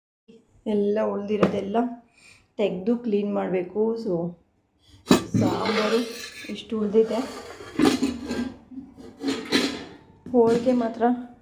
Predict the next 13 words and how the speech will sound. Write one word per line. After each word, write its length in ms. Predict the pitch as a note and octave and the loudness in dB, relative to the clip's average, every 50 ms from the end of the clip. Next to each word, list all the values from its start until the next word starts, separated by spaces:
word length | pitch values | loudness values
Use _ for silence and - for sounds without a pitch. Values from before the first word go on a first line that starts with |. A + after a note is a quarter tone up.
| - | -12
ಆ, 300 | G#3+ G#3 G#3 G3 F#3+ F#3 F3+ - G3+ G#3+ G#3+ G#3+ - _ _ _ _ _ _ _ _ _ _ - | -8 -6 -4 -2 -2 -2 -4 -4 -6 -8 -10 -12 -18 _ _ _ _ _ _ _ _ _ _ -2
ಇನ್ನೂ 420 | G#3+ A3 A3 - - - G#3+ G3+ | 0 0 2 4 2 2 2 0
ಉಳ್ದಿದ್ದಾವೆ. 920 | F#3+ G3 F#3+ F#3+ A3+ A3+ A3+ G#3 G3 - G3+ A#3 D4 - - - - - _ _ _ _ _ _ _ - _ _ _ _ _ _ _ _ _ _ _ | -2 -4 -2 -2 -2 0 2 0 0 0 0 -4 -4 -6 -8 -16 -20 -20 _ _ _ _ _ _ _ -20 _ _ _ _ _ _ _ _ _ _ _
So 100 | G#3+ G#3 | -10 -4
ತುಂಬಾನೇ 640 | - A3 G3+ G3+ G#3 A3 A#3 B3 C4+ C4+ B3+ B3+ C4 | -4 -4 -4 -2 0 2 4 4 4 4 2 0 -2
ಚೆನ್ನಾಗಿದ್ವು 600 | B3+ - B3 A3+ G#3 G#3+ G#3 G#3+ G3 - G3+ G#3+ | -2 -2 -2 -2 -2 -2 -4 -4 -4 -2 -4 -4
ಹೋಳಿಗೆ, 400 | G#3+ A3 G#3 G3 G3 G3 G#3 G#3 | -2 0 -2 -2 -2 -2 -4 -6
ತುಂಬ 480 | G#3 - G3+ G3 G3+ G3+ G#3 A3 A#3+ B3 | -6 -6 -8 -8 -8 -6 -2 2 2 2
ಸಾಫ್ಟ್ 720 | B3+ B3+ - - G#3 F3 F3 F3+ F#3+ G#3 A3 A3+ A#3+ - A#3+ | 2 0 -6 -2 0 0 2 2 2 0 0 -2 -4 -8 -6
ನೋಡಿ, 240 | G#3 G#3 G#3 G#3+ G#3 | -6 -4 -4 -2 -4
ಇನ್ನೂ 300 | G3 F#3+ G3 G#3+ A#3 B3+ | -4 -4 -2 0 0 0
ಸಾಫ್ಟ್ 580 | B3 - G3 F3+ F3+ F3+ - - - - - | 0 -2 -2 -2 0 0 0 -2 -4 -10 -12
ಆಗಿದೆ. 280 | G3+ F#3+ F#3+ F3+ - | -10 -10 -10 -8 -6